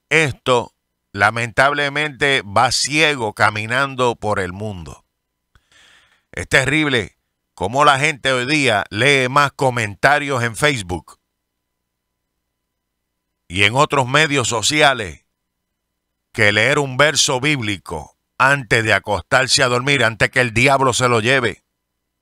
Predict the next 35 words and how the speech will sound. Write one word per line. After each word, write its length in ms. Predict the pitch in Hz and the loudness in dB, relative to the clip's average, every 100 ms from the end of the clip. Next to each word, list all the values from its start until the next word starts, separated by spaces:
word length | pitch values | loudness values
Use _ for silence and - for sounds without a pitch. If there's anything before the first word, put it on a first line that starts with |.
| _ _ _ _ _ _ - - _ _ - _ _ _ | _ _ _ _ _ _ -20 -20 _ _ -20 _ _ _
Porque 260 | 87 85 101 | -4 -2 0
no 140 | 120 | 2
sabemos 520 | 160 139 147 156 127 | 4 4 2 -2 -4
el 160 | 110 101 | -4 -2
día 260 | 135 156 | 0 2
ni 100 | 147 | 2
la 180 | 135 135 | 2 2
hora 420 | 147 139 110 - _ _ _ _ _ _ _ _ | 4 2 0 -4 _ _ _ _ _ _ _ _
que 220 | 107 104 | -2 0
yo 160 | 98 127 | 2 0
voy 200 | 131 139 | 2 4
a 80 | 117 | 4
morir, 480 | 110 131 143 - _ _ _ _ | 2 0 -2 -8 _ _ _ _
ni 200 | 95 101 | -4 -2
usted 300 | 95 - 117 | 0 2 2
va 80 | 113 | 2
a 40 | |
morir. 440 | 101 107 143 113 - _ _ - | -2 -2 -2 -6 -16 _ _ -10
No 240 | 95 120 | -2 0
sabemos 600 | - 151 131 143 151 139 | 2 4 2 2 -2 -2
el 140 | 131 127 | -2 0
día 180 | 151 | -2
que 140 | 135 127 | 0 0
Dios 180 | 139 127 | 0 -2
nos 140 | 113 | -2
va 140 | 107 | 0
a 40 | 127 | 2
llamar. 540 | 110 117 139 - - _ _ _ _ _ _ _ _ _ _ | 0 0 0 0 -10 _ _ _ _ _ _ _ _ _ _
Que 120 | - 117 | -2 0
usted 300 | - 131 117 | 2 2 4
por 180 | 147 | 2
leer 300 | 143 131 147 | 2 2 2
un 180 | 143 131 | 0 -2
verso 440 | 131 135 - 135 - | 0 0 0 -2 0
texto, 760 | 139 139 - 139 131 107 82 | 0 0 -2 2 2 2 -2